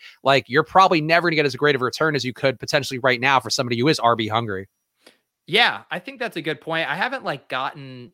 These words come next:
Speaker 2: quite into the mindset yet of, like, what you could get for him. Um, but I think it's an interesting thought, especially if you are pretty strong at running back.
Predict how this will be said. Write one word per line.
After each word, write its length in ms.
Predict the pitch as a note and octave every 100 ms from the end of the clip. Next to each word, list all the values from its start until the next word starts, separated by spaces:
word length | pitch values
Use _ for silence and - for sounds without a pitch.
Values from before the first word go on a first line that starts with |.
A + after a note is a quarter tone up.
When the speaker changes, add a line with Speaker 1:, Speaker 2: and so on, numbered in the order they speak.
| _
Speaker 2:
quite 400 | - F3+ E3+ E3
into 260 | D#3 D#3 E3
the 100 | D3+
mindset 640 | C#3 C#3+ E3 D#3+ F3 F3+ D#3+
yet 280 | D3 E3+
of, 280 | F3 C3 A#2+ _ _
like, 220 | C#3 B2+
what 320 | A#2 C3 C3+
you 160 | C3 C#3
could 260 | C3+ B2+ B2+ _
get 220 | - B2+ C3
for 220 | E3 E3+
him. 400 | G3 G#3+ A3+ G#3+ -
Um, 580 | C#3 C#3 C3+ C3 B2+ A2
but 100 | C#3
I 60 | C#3
think 200 | F#3+ F#3+
it's 120 | E3
an 100 | C3+
interesting 460 | C3+ C3 - A#2+
thought, 280 | G#2+ C3 A#2+
especially 380 | A#2 - B2+ C3+
if 140 | A#2
you 120 | B2 A2+
are 160 | A#2+ A#2
pretty 240 | C3 A#2
strong 500 | - C3 A#2+ B2 B2+
at 180 | A2 G#2+
running 300 | A2+ A#2+ B2+
back. 380 | C#3+ E3 F#3